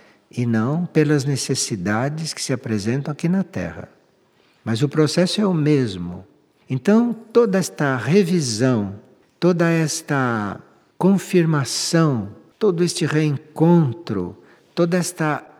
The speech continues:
afirmação que temos que fazer agora, isso está acontecendo em todos os níveis, em todos os planos, com todas as consciências, inclusive as consciências superiores à nossa.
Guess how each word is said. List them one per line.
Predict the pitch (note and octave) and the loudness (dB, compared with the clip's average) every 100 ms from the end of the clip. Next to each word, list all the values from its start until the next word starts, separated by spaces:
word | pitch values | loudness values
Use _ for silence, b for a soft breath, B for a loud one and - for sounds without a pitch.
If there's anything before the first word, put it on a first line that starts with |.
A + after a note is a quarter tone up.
| - | -6
afirmação | D3+ C#3+ - E3+ D#3+ C#3+ - - - E3 F#3 E3 | -6 -4 -2 -2 0 -2 -2 -4 0 4 6 6
que | C3+ B2+ | 2 -2
temos | - F3+ F3+ | 0 2 2
que | - C#3+ | -2 -4
fazer | C3 A#2+ B2+ | -2 -2 -4
agora, | G#2 G#2+ G#2 A2+ B B B | -2 -2 -2 -6 B B B
isso | A3 - | 2 2
está | G#3 G3 | 0 -2
acontecendo | E3+ C3 C3 - D#3 C#3+ | 0 0 -2 -2 0 0
em | C3 | 0
todos | - F#3+ E3 C#3+ | 2 2 2 0
os | B2+ G#2+ | -4 -4
níveis, | B2+ D3 B2+ A2+ | 0 2 2 -2
em | A#2+ | -4
todos | - E3+ D#3+ C3+ | 0 2 2 -2
os | B2+ - | -6 -8
planos, | - C#3 C#3 C3 A2 - b - | -2 2 2 2 -2 -6 b -4
com | D3+ C#3+ | -2 0
todas | - A3+ G3 D#3 | 2 4 4 2
as | C#3+ | 0
consciências, | - A#2+ A2 - D#3+ D3+ - G#2+ B B | -2 -2 0 2 2 2 -2 -8 B B
inclusive | D3 C#3+ D#3+ D3+ A3 | -4 0 0 2 2
as | G3+ | 2
consciências | - C#3+ D#3+ D#3 C#3+ | 0 0 0 0 -2
superiores | - A#2 A2+ G#2+ C3 C3+ A#2 | -6 -4 0 2 2 2 0
à | G2+ | -2
nossa. | F#2 F2+ F2 - - | -2 -2 -6 -10 -12